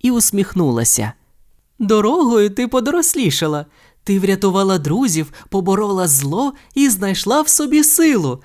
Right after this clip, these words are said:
І все, що тобі було потрібно для повернення додому, ти носила весь час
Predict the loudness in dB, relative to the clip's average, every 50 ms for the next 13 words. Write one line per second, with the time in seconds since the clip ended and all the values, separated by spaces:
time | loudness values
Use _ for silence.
0 | _ _ _ -4 -2 -2 -2 -2 -2 -2 0 0 0 0 -2 -2 0 -2 -2 0
1 | 0 -2 -2 0 0 0 0 0 -2 -2 -2 -2 -2 -2 -2 -4 -2 -2 -2 -2
2 | -2 -2 -2 -4 -4 -2 -2 -4 -4 -4 -6 -6 -6 -4 -2 -2 -2 -2 -2 -2
3 | -2 -2 -2 -2 -2 -4 -4 -2 0 0 2 2 2 0 0 -2 -6 -16 -20 -20
4 | -20 _ _ _ -2 0 0 0 2 0 0 0 0 0 0 0 0 0 0 0
5 | -2 -4 -4 -4 -4 -2 0 0 -2 -2 -4